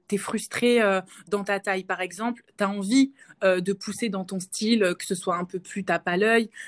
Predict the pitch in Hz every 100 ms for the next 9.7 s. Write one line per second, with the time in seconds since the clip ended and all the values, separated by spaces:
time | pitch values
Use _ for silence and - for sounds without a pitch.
0 | - 190 185 185 170 165 143 135 127 -
1 | - 208 196 - 196 185 277 233 208 208
2 | 208 214 240 247 - _ - 202 196 233
3 | 247 233 196 196 240 - 202 196 202 185
4 | 190 190 269 247 - 196 202 208 285 285
5 | 208 - 202 - 180 175 247 226 190 -
6 | 220 220 190 180 208 202 175 180 170 196
7 | 190 185 170 208 214 170 165 220 - -
8 | _ _ - - - - - 220 254 214
9 | 196 208 202 233 202 175